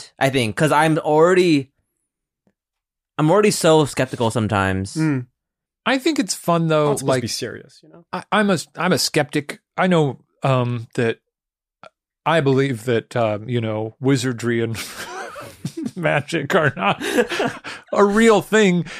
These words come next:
Speaker 3: And I know that when people do tricks like the one you just did, there's probably a lot of skill and sleight of hand involved and preparation and things. I don't necessarily want to punch holes in it. Like,
Speaker 2: Mm.
Speaker 3: I d-, I want to go along for the ride.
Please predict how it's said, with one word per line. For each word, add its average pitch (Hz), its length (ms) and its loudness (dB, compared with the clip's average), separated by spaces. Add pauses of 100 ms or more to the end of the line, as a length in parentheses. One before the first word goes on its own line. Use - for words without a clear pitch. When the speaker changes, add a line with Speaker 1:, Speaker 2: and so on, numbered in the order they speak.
(120)
Speaker 3:
And 165 140 0
I 180 100 4
know 190 220 4
that 180 160 2
when 170 160 0
people 180 260 0
do 160 180 2
tricks 156 340 -2
like 147 180 2
the 156 80 0
one 143 180 2
you 139 100 0
just 127 240 -2
did, 127 280 2
there's 127 200 2
probably 135 540 2
a 123 80 4
lot 120 180 4
of 110 100 -4
skill 131 400 2
and 117 120 -2
sleight 123 300 0
of 113 80 -2
hand 127 280 0
involved 117 800 0
and 113 220 0
preparation 123 800 0
and 120 180 -6
things. 127 320 -2 (440)
I 208 100 2
don't 285 160 4
necessarily 202 380 4
want 151 120 2
to 117 60 -4
punch 160 240 -4
holes 135 320 0
in 98 80 -8
it. - 160 -18 (160)
Like, 127 140 2
Speaker 2:
Mm. 143 100 0
Speaker 3:
I 147 140 4
d-, 156 280 0
I 208 160 2
want 156 420 4
to 165 60 -6
go 143 260 4
along 127 340 2
for - 160 -6
the 107 120 -2
ride. 117 440 0